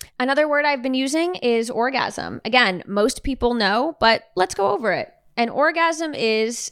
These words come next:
the peak of sexual desire. And orgasms are like snowflakes. They look different for everyone. So for people with penises, oftentimes it's ejaculation,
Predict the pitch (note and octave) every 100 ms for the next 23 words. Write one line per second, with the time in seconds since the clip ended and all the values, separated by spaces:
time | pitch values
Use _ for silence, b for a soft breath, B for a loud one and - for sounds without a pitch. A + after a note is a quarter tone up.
0 | - G3 F3+ - D#4 E4+ - - - A3
1 | - F3+ - G#3 G3 F3+ F3+ F#2+ E2 E2+
2 | A3+ B B B B B A3+ A3+ A3+ A3+
3 | A3 G#3+ - D#4+ G4+ G4 G4 G4+ F#4+ F4+
4 | - - A#3 B3 A#3+ - C4 C#4+ - -
5 | - - - G#3+ G3 A3 - A3 A3 -
6 | C#4 - - - G#3 G3 G3 - G#3 F#3+
7 | - F#2 A#1+ - A#3+ - B B B -
8 | B3 A#3+ C4+ B3+ A#3 A#3 D#4 D#4+ E4+ F#4
9 | F4+ A#3 A3+ B3 A#3+ A3+ A3 B3 C#4 -
10 | A3 - G#3+ G#3 F#3+ G#3 G3 - E4